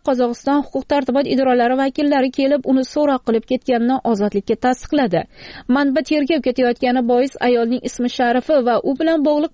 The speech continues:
boshqa tafsilotlarni ochiqlay olmasligini bildirdi. O'zbekiston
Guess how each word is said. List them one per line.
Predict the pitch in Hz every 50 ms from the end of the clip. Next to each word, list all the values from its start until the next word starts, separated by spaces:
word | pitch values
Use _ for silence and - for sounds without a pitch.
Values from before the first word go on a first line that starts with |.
| - 277
boshqa | 262 - - 240 233 262
tafsilotlarni | 269 - - 285 294 285 - 294 285 277 277 320 330 320 - - - - - - - 269
ochiqlay | 262 - - - 202 208 202 208
olmasligini | 240 254 262 269 262 - 311 269 311 302 277 220
bildirdi. | 196 170 175 175 170 180 - - - - - - - - - -
O'zbekiston | 294 269 294 339 - - 381 381